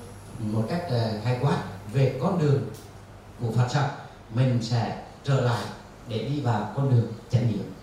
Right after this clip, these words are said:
Và dĩ nhiên là thầy và các con, à, là, là gọi là, à, chia sẻ với nhau đó, là tất cả đều dựa vào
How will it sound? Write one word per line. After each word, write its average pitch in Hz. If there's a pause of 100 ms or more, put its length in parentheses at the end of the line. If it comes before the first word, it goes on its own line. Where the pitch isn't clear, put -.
(1400)
Và 123
dĩ 131
nhiên 202
là 123
thầy 139
và 123
các 117
con, 151
à, 127 (420)
là, 117
là 110
gọi 110
là, 107 (540)
à, 98 (500)
chia 180
sẻ 120
với 170
nhau 190
đó, 254 (540)
là 107
tất -
cả 117
đều 123 (360)
dựa 120
vào 117